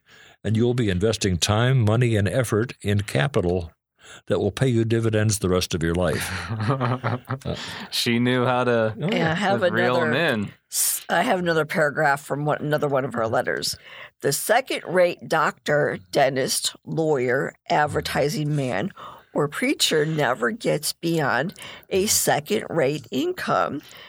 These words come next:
Speaker 3: and never enjoys more than a second-rate reputation. You can't afford to be a second-rater. When you are ready to come to school, come with the idea of finishing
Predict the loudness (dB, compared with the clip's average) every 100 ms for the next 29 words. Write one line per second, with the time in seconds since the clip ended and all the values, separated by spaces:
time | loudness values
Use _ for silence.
0 | -6 -2 2 2 2 2 0 0 2 2
1 | 0 -2 0 2 2 2 0 0 -2 0
2 | -2 -2 -8 -6 -2 0 0 -6 -16 -20
3 | -20 -6 -4 -4 -8 -4 -2 2 2 2
4 | -2 -8 -14 _ -20 -20 -16 -8 -6 -2
5 | 0 0 2 0 -2 -2 0 0 -4 -4
6 | -6 -4 0 0 0 -2 0 -2 -2 -6
7 | -6 -18 -20 _ -2 0 2 2 0 -2
8 | -10 -18 -18 -18 -16 -2 0 2 0 2
9 | 2 2 2 0 -2 -4 -2 -2 -2 -2
10 | -6 -2 0 2 0 -2 0 2 0 0
11 | 2 2 2 0 0 -2 -4 -4 0 2
12 | 2 0 0 -2